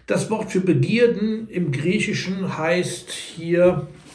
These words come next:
äh, ich habe das mal aufgeschrieben hier, ähm, aufgeschlagen, Pate. Das, dahinter steht das griechische Wort Pathos. Ähm,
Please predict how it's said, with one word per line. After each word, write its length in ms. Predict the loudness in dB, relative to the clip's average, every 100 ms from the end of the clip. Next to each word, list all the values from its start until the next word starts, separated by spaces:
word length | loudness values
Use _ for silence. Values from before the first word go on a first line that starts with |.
| -20 -20 -20 -20 -20 _ -18 -14 -14 0
äh, 340 | 4 4 0
ich 160 | -6 -10
habe 80 | -10
das 180 | -10 -10
mal 80 |
aufgeschrieben 720 | -6 -6 -6 -12 -8 -6 -2 2
hier, 360 | 4 4 2 -6 -20 -20 -20 -20 -20 -18 -2
ähm, 440 | 2 4 4 0 -8 -20 -20 -8
aufgeschlagen, 720 | -6 -6 -6 -4 0 0 -2 -14 -20 _ -20 _ _
Pate. 640 | -4 -2 -2 -6 -6 -10 -12 -20 _ _ _ _ _ _ _ _ _ -20 -20
Das, 320 | -16 -14 -16 -8
dahinter 420 | 2 2 4 0
steht 420 | 0 -2 -2 -4
das 380 | -8 -8 -14 -10
griechische 420 | -2 -2 -2 -4
Wort 160 | -8 -12 -16
Pathos. 1120 | -14 -10 -8 -10 -8 -8 -6 -4 -4 -4 -8 -16 -20 -20 -20 -20 -20 _ -2
Ähm, 440 | 0 2 0 -2